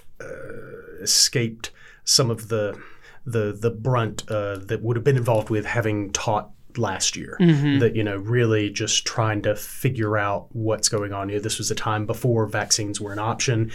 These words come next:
Speaker 1: a time whenever we didn't have as good of an understanding even of how covid was transmitted and
Speaker 2: Mm-hmm.
Speaker 1: stuff. And so I think there was, would have been a lot of you know, uncertainty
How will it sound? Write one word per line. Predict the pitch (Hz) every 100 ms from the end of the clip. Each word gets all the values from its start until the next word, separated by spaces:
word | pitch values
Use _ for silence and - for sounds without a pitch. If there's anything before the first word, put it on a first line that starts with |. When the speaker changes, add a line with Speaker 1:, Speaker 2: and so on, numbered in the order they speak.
| - - -
Speaker 1:
a | 120
time | 131 123 110
whenever | 131 120
we | 123 123
didn't | 127 127
have | 123
as | 117
good | 113 135
of | 127
an | 123
understanding | 123 117 - 120 120
even | 117 113 107
of | -
how | 113
covid | 110 123 113 107
was | 104
transmitted | - 113 101 - 85 - -
and |
Speaker 2:
Mm-hmm. | 160 147 139
Speaker 1:
stuff. | 139
And | 107
so | 117
I | 110
think | 147
there | 139
was, | 120 104 - 95
would | 113 113
have |
been | 110 101
a |
lot | 98 101 101
of | 98 98 - - - -
you | - 104
know, | 92 92 92
uncertainty | 110 107 - 110 - 101 95 92